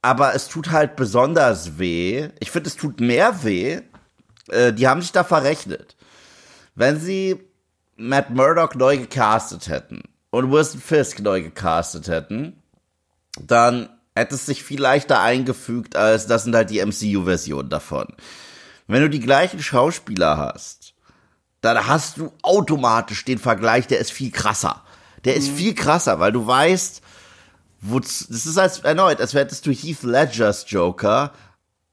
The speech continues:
Speaker 1: aber der wäre so ein bisschen Cesar Romero-Style vom Acting. Weißt du, ich so, what? Das passt ja überhaupt nicht. Er ist recht,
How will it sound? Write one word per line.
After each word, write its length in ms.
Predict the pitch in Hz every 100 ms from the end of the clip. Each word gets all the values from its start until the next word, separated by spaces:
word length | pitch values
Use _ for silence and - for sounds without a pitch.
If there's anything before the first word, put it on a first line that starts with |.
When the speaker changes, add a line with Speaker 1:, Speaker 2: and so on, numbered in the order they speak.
| _ _ _
Speaker 1:
aber 720 | 127 127 139 135 131 127 - _
der 180 | - 123
wäre 200 | 139 143
so 100 | 139
ein 60 | 123
bisschen 280 | 147 147
Cesar 360 | 135 147 151 151
Romero-Style 880 | 139 123 139 196 139 - 92 82 82
vom 260 | - 82
Acting. 540 | 78 78 - 80 57 - - - -
Weißt 260 | 82 113 -
du, 180 | 147 143
ich 140 | 123
so, 140 | 139 123
what? 640 | 110 196 320 - - - _ - - _ _ _ -
Das 200 | - -
passt 360 | 139 175 -
ja 240 | 165 139 123 -
überhaupt 580 | 117 107 139 - _ -
nicht. 300 | 80 76 -
Er 120 | 98
ist 140 | -
recht, 260 | 113 135